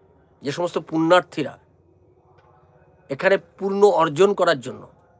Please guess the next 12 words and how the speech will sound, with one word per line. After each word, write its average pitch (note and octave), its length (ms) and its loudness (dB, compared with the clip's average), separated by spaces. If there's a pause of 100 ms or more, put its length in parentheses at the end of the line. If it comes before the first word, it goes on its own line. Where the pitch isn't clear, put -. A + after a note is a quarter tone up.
তার C#3 140 -4
বা E3 100 0
ধর্মাচরণ F3+ 600 0
করার D#3+ 280 -6
জন্য D#3 200 -8
যারা C3+ 180 -4
এখানে A#2+ 240 -14
আসবেন, C3 300 -16 (400)
তাদের C#3 360 -8
জন্য D#3 460 -4 (140)
লাখো D3+ 720 4
বিধিনিষেধ। B2 680 -10